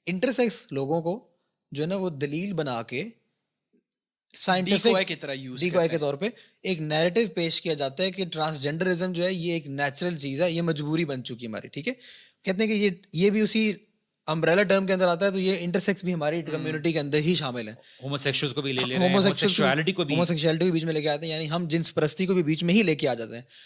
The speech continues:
Speaker 1: اب مزے کی بات یہ ہے کہ یہ کہتے ہیں کہ اس کی وجہ سے دلیل بنا کے، جو آپ کے ہیمافروڈائٹس ہیں،
Speaker 2: ہوں۔
Speaker 1: انٹرسیکس کو دلیل بنا کے کہتے ہیں اس کی وجہ سے ہم کہتے ہیں کہ جو، آ، جینڈر ہے، سیکشوئل جینڈر جو ہے، it is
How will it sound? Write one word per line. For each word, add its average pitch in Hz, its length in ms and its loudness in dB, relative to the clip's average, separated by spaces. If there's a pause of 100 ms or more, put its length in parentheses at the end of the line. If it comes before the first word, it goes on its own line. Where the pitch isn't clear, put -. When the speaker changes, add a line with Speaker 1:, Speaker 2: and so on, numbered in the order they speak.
(160)
Speaker 1:
اب 165 100 -4
مزے 175 260 4
کی 254 100 2
بات 151 260 2
یہ 127 120 -4
ہے 127 60 -6
کہ 170 80 -6
یہ 170 120 0
کہتے 175 240 0
ہیں 208 60 -2
کہ 196 260 -4
اس 202 200 6
کی 254 120 2
وجہ 160 200 4
سے 160 140 0
دلیل 170 400 -2
بنا 139 260 0
کے، 139 220 -6
جو 147 520 0
آپ 139 220 0
کے 156 80 -2
ہیمافروڈائٹس 139 600 -6
ہیں، 180 60 -6 (120)
Speaker 2:
ہوں۔ 131 300 -18
Speaker 1:
انٹرسیکس 175 480 4
کو 190 100 0
دلیل 160 260 0
بنا 156 180 2
کے 170 60 -2
کہتے 165 280 -2
ہیں 208 80 -4 (380)
اس 214 160 8
کی 254 100 4
وجہ 226 140 4
سے 208 80 4
ہم 185 180 2
کہتے 175 260 0
ہیں 202 140 -2
کہ 185 300 -2 (100)
جو، 160 440 -4 (240)
آ، 131 120 -4
جینڈر 165 480 4
ہے، 123 100 0 (440)
سیکشوئل 180 520 4
جینڈر 170 380 0
جو 180 160 0
ہے، 202 60 0 (140)
it 175 160 0
is 190 80 2